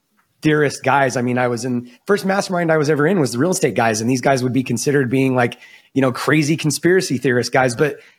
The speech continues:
I mean, I've been being told since two thousand seven, two thousand eight, two thousand twelve, two thousand sixteen that the world's ending. And,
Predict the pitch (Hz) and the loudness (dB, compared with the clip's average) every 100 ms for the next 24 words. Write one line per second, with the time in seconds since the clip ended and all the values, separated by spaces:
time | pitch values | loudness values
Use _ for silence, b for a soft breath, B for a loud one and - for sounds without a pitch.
0 | b b 170 185 185 220 180 151 156 135 | b b 0 2 2 2 0 2 0 0
1 | 175 160 - 135 - 175 170 147 117 - | -2 -2 -2 -4 -4 -2 0 0 0 -4
2 | - 190 147 110 - _ _ - 170 185 | -2 0 0 -2 -8 _ _ -10 -4 0
3 | 160 147 156 180 147 - - 165 175 175 | 0 0 0 0 -4 -10 -12 -6 0 0
4 | 156 - 180 175 - 180 175 156 151 180 | 0 0 0 0 0 0 2 2 -2 -4
5 | 143 180 175 151 - 131 160 170 151 135 | -2 0 0 0 0 2 2 2 2 2
6 | 139 127 117 | 2 0 -2